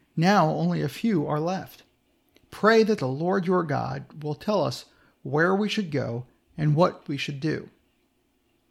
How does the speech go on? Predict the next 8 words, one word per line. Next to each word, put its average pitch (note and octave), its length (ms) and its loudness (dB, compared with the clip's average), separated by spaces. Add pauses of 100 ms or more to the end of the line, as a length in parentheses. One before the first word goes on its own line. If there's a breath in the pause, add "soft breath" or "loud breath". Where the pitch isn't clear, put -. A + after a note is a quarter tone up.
(240)
"I D3+ 120 0
have F#3+ 140 4
heard B3 220 2
you," D#3 120 -2
replied C#3 420 0
Jeremiah B2+ 500 -2
the C3+ 80 -12
prophet. C3+ 440 -6